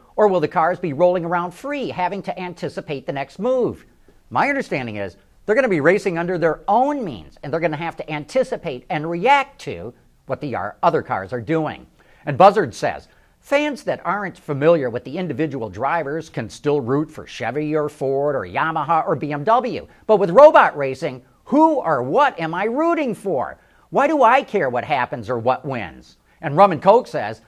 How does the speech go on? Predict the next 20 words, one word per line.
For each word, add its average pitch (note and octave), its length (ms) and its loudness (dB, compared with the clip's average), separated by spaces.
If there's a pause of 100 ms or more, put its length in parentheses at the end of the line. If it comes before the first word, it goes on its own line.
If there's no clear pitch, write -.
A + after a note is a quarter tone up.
(200)
"I G3+ 80 0
think C#4+ 300 -4
the A#3 80 0
robots A#3 600 6
are A3 200 -2
already A3+ 460 2
here. C#4 540 -2 (220)
Have F#3 160 0
you F#3+ 160 2
ever C4 200 6
seen A3+ 260 -8
an D3 140 -6
interview A3 500 -4
with B3 180 0
Kimi G#3+ 360 -2
Räikkönen?" A#3 680 0 (360)
I A2 80 -6
like A#2 260 -4
that G#2 240 -10
one. G2 300 -10